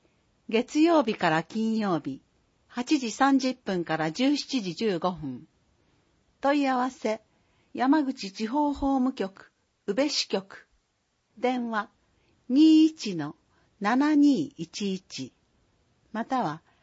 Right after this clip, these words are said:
全国共通人権相談ダイヤル。電話、零五七零零零三一一零。登記相談、予約が必要です。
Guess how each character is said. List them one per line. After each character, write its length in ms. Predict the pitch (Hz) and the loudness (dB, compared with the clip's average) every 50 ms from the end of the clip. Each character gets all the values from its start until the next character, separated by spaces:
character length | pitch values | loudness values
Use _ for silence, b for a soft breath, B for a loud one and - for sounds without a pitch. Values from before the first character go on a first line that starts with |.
| _ _ _ _ _ 233 | _ _ _ _ _ 2
全 260 | - 311 339 311 285 | 4 6 6 6 6
国 300 | - 208 202 - 196 190 | 2 -2 -2 -2 -6 -2
共 220 | - 240 240 247 | 0 0 0 0
通 280 | 247 - - 214 208 208 | -2 -4 -2 -2 -2 -2
人 260 | 190 220 254 285 294 | 0 0 2 2 2
権 280 | - 311 294 285 277 269 | 2 2 2 2 2 2
相 260 | - 285 277 277 262 | 4 4 4 4 6
談 300 | 220 247 247 240 233 214 | 4 4 4 4 0 -2
ダ 100 | 226 226 | -2 -2
イ 140 | 196 175 160 | -2 -2 -6
ヤ 100 | 147 143 | -6 -6
ル。 220 | 143 135 - _ _ _ _ _ _ _ _ _ _ _ _ _ _ | -8 -12 -14 _ _ _ _ _ _ _ _ _ _ _ _ _ _
電 300 | - 220 247 247 226 220 | -4 -2 -2 -2 -4 -6
話、 200 | 214 208 208 - _ _ _ _ _ _ _ _ _ _ - | -6 -8 -8 -8 _ _ _ _ _ _ _ _ _ _ -2
零 300 | 208 269 311 311 311 302 | 0 2 4 4 2 2
五 300 | - 311 302 233 185 170 | 2 4 4 4 4 2
七 320 | 160 160 175 190 190 196 | -2 -2 -2 -4 -4 -4
零 360 | 180 185 170 147 127 - - _ _ _ _ _ _ _ - 196 | -4 -4 -6 -6 -8 -10 -16 _ _ _ _ _ _ _ -14 -4
零 360 | 185 233 269 285 285 294 302 | 0 0 2 2 2 0 2
零 280 | 294 277 262 214 160 156 | 2 0 2 2 0 -4
三 440 | - - - 175 170 156 151 143 - _ _ _ _ _ _ _ _ | -6 -8 -8 -6 -6 -6 -6 -8 -12 _ _ _ _ _ _ _ _
一 360 | - 208 208 - - 302 294 285 | -10 -10 -8 0 2 2 2 2
一 320 | 285 - - - 156 135 | 0 -4 -8 -8 -6 -4
零。 320 | 151 165 151 131 95 - _ _ _ _ _ _ _ _ _ _ _ _ _ _ _ _ _ _ _ _ _ _ _ _ _ _ _ _ _ _ _ _ _ _ _ _ _ _ - | -2 -2 -2 -2 -6 -10 _ _ _ _ _ _ _ _ _ _ _ _ _ _ _ _ _ _ _ _ _ _ _ _ _ _ _ _ _ _ _ _ _ _ _ _ _ _ -2
登 260 | 302 311 320 320 311 | 0 0 0 0 -2
記 140 | - 294 285 | -2 -4 -2
相 320 | - - 285 269 247 208 | 0 2 2 2 2 2
談、 320 | 175 147 139 131 143 160 _ _ _ _ _ _ _ _ _ _ - | -2 -4 -6 -6 -12 -14 _ _ _ _ _ _ _ _ _ _ -2
予 140 | - 226 | 0 2
約 280 | 262 285 294 285 - 269 | 2 2 0 -2 -4 0
が 140 | 240 254 277 | 0 0 0
必 300 | - - - - - 226 | 0 -8 -14 -8 -4 -2
要 240 | 220 220 214 208 185 | -2 -2 -2 -2 -2
で 160 | 196 185 196 | -4 -6 -6
す。 320 | - - - - - _ | -6 -16 -18 -20 -20 _